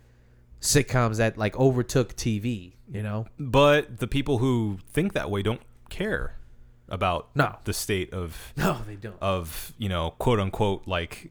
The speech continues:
Speaker 2: quality T V.
Speaker 1: Well, even I don't really care, to be honest with you.
Speaker 2: Yeah.
Speaker 1: 'Cause I don't watch it. You know, not, uh, not saying that, like, <laughs> I don't watch
Speaker 2: Well, is
Speaker 1: T V,
Speaker 2: that, are
Speaker 1: but
Speaker 2: you,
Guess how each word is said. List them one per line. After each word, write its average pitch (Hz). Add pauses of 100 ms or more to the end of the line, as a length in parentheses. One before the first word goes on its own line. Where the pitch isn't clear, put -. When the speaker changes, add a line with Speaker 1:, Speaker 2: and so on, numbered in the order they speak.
(140)
Speaker 2:
quality 101
T 95
V. 104 (400)
Speaker 1:
Well, 196
even 202
I 170
don't 127
really 113
care, 107
to 104
be 107
honest 117
with 107
you. 113
Speaker 2:
Yeah. 87 (580)
Speaker 1:
'Cause 139
I 147
don't 143
watch 156
it. 117 (600)
You 120
know, 110
not, 131
uh, 117 (120)
not 113
saying 113
that, 104
like, 104 (220)
<laughs> -
I 123
don't 107
watch 107
Speaker 2:
Well, 170
is 117
Speaker 1:
T 143
V, 131
Speaker 2:
that, 123
are 131
Speaker 1:
but 117
Speaker 2:
you, 127